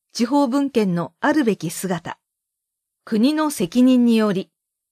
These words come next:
地方税財源総体を拡充し、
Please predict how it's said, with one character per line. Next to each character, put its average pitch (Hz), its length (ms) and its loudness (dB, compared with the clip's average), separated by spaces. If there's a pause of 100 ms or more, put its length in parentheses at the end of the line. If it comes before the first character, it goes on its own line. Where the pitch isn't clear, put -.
地 214 140 -6
方 320 220 2
税 311 200 2
財 302 240 2
源 175 360 -2
総 285 260 0
体 190 280 0
を 269 120 2
拡 226 260 -4
充 214 180 -2
し、 - 280 -10